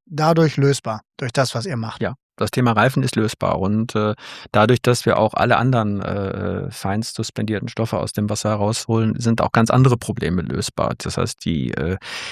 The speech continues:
Speaker 2: die Becken, die, die veralgen nicht mehr so stark, äh, die, äh, äh, Sedimentschichten, die auf dem Boden sind, die, äh, fallen nicht mehr so stark an. Also du kannst wirklich eine Menge, Menge Benefit mit der Technologie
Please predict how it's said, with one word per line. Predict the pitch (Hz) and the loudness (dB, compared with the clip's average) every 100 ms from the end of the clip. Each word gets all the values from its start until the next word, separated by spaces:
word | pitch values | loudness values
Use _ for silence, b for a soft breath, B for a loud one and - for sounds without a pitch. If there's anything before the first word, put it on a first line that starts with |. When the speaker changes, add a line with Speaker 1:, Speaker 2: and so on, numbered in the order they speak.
| B - | B -4
Speaker 2:
die | |
Becken, | 98 104 113 107 | 0 2 4 4
die, | 104 101 101 | 2 0 0
die | 104 | 0
veralgen | - - 110 | 2 4 4
nicht | 98 - | 4 2
mehr | - 92 | -2 -2
so | - | -4
stark, | - 85 85 - - | -2 2 2 -2 -6
äh, | 82 80 101 50 - | -4 -2 -2 -4 -6
die, | - - 98 95 92 | -6 -4 -2 -2 -2
äh, | 87 95 101 | -2 0 -2
äh, | - 104 107 101 107 110 | -2 0 0 0 -2 -2
Sedimentschichten, | 110 110 107 104 117 117 - 107 | 2 4 6 6 4 0 -2 -2
die | |
auf | - - | -2 2
dem | 98 | 2
Boden | 98 107 117 | 6 6 6
sind, | 104 92 92 B B B _ | 6 4 2 B B B _
die, | - 98 98 | 0 2 4
äh, | 90 98 95 95 110 | 4 4 2 2 -2
fallen | - 101 101 | 0 0 2
nicht | 104 - | 0 0
mehr | 92 | -2
so | 90 107 | -2 -2
stark | - 80 - | 0 0 0
an. | - 92 98 | 0 0 0
Also | 95 107 | 0 -2
du | - | -2
kannst | - 107 - - | 0 0 2 0
wirklich | 110 104 - | 2 0 0
eine | 101 | 2
Menge, | 95 104 110 95 | 4 4 4 4
Menge | 92 90 | 2 2
Benefit | 92 92 90 90 | 2 2 0 0
mit | - 92 | 0 -2
der | 92 | 0
Technologie | 98 92 92 98 95 101 98 | 0 0 0 0 0 0 0